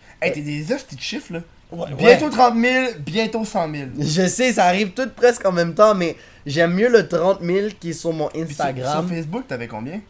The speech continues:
Speaker 2: Euh, je, mon pic était
Speaker 1: Parce que
Speaker 2: à
Speaker 1: oui, je fais pas mes recherches !
Speaker 2: <laughs>
Speaker 1: Ah, ah, ah.
Speaker 2: J'ai piqué à quarante-cinq, puis quand ils ont vu que je faisais juste mettre, genre,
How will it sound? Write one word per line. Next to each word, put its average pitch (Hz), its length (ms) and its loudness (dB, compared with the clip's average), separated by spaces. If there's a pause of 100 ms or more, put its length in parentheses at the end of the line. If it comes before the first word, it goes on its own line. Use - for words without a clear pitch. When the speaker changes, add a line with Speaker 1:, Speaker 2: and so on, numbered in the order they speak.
Speaker 2:
Euh, 127 480 -6
je, - 140 -10 (140)
mon 120 340 -8
pic 165 260 -16 (100)
était 131 80 -10
Speaker 1:
Parce 202 160 4
que 254 80 2
Speaker 2:
à 254 60 6
Speaker 1:
oui, 294 180 6
je 311 80 0
fais 277 140 10
pas 294 180 12
mes 277 160 12
recherches ! 254 800 8 (220)
Speaker 2:
<laughs> 139 300 2
Speaker 1:
Ah, - 0 -
ah, 214 640 10
ah. - 20 0 (380)
Speaker 2:
J'ai 156 200 -6
piqué 175 360 0
à 214 120 6
quarante-cinq, 175 800 0
puis - 120 -18
quand 208 120 2
ils 196 160 0
ont 160 100 -2
vu 156 140 -6
que 175 60 -10
je - 80 -10
faisais 156 320 -6
juste 156 200 -10
mettre, 160 300 -4
genre, 123 460 -2